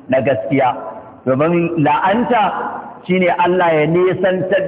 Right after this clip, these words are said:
da kai daga rahamar shi. Da haka in Allah ya nesantar da kai daga rahama, to duk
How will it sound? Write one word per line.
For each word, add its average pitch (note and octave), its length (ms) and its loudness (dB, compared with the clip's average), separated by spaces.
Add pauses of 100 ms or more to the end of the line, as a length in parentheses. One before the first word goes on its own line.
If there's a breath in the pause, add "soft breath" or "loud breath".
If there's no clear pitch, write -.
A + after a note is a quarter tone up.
da D#3 140 0
kai E3 260 0
daga C3+ 280 2
rahamar C#3 360 2
shi. - 180 -10 (1300)
Da C#3 80 2
haka F3 180 2
in F#3 80 0
Allah G3 300 2
ya F3+ 120 2
nesantar G3+ 600 0
da F#3 140 0
kai F#3+ 180 0
daga F3 240 0
rahama, G#3+ 400 2 (520)
to E3 160 0
duk G#3+ 180 0